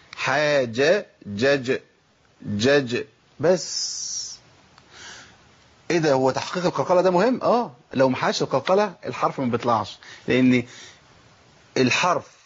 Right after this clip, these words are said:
لو ما حققناش القلقلة وهزت المخرج ده،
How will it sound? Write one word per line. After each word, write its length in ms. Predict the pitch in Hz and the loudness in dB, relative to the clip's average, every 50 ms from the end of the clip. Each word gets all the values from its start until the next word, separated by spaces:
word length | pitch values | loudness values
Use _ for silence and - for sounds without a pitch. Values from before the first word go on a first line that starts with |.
| _ _ - | _ _ -6
لو 260 | 110 113 120 120 117 | 0 0 2 2 2
ما 100 | 117 117 | 0 0
حققناش 360 | 110 135 120 120 147 185 180 | 0 -2 -2 0 -2 0 0
القلقلة 460 | 170 - 139 120 - - 156 143 117 | 0 0 0 0 0 2 2 4 2
وهزت 480 | 101 101 110 113 151 175 156 143 123 135 | 2 0 0 -2 -2 -2 -2 -4 -4 -2
المخرج 340 | 123 131 175 170 170 143 139 | 0 0 0 0 0 0 0
ده، 220 | 143 170 226 233 | 2 0 0 0